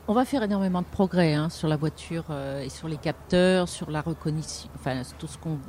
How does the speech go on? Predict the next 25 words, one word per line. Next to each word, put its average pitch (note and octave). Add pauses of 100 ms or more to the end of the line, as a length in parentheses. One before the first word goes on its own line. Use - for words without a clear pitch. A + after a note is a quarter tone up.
(520)
appelle F3+
la D#3+
recognition, E3 (120)
enfin -
la C3+
reconnaissance, E3+ (120)
je D#3+
cherchais -
le F3
mot D#3+
en, D3 (380)
en -
français, B3+ (420)
malheureusement F3
c'est -
le, D#3
c'est -
l'anglais F#3
qui -
vient D3+
systématiquement. F3+ (1000)
Tous D4
ces A#3+
aspects-là, A3 (300)
euh, E3